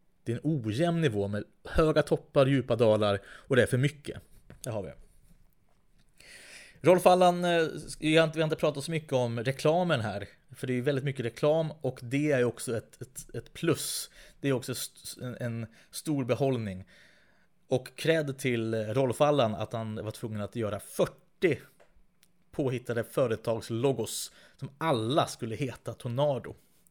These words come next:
Och alla har ju sina favoriter, och jag får väl säga min, mina favoriter lite snabbt här. Jag tycker ju såklart att reklam Tornado, eh, mm,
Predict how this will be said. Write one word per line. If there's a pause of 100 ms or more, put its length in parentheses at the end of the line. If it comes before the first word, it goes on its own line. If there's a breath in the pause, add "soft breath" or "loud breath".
(680 loud breath)
Och
alla
har
ju
sina
favoriter,
och
jag
får
väl
säga
min,
mina
favoriter
lite
snabbt
här.
Jag
tycker
ju
såklart
att (600 soft breath)
reklam
Tornado, (260)
eh, (600)
mm,